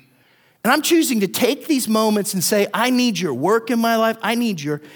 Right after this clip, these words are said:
help," that you choose to talk to him. There are so many distractions in our lives.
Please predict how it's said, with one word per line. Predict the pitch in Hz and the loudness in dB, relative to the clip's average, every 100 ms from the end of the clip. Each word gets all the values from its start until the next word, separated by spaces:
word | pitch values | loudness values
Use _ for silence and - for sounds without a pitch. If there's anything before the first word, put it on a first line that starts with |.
| - | -14
help," | - 233 233 - - - | -2 0 0 -4 -12 -6
that | 160 | -4
you | 170 190 | -2 -4
choose | - - 226 233 233 214 | -4 -2 0 0 -2 -4
to | - 143 | -6 -8
talk | - 190 190 - - - | -2 -2 -2 -10 -20 -8
to | 131 | -6
him. | 131 185 208 - - - | -2 -2 -2 -6 -10 0
There | 220 208 | 2 2
are | 170 | 0
so | - - 220 247 | -2 0 2 2
many | 247 240 226 | 2 2 0
distractions | 185 170 - 180 165 - 123 113 | 0 -2 -2 -2 -2 -4 -8 -8
in | 123 | -6
our | 117 | -4
lives. | 113 104 101 - | -4 -4 -6 -14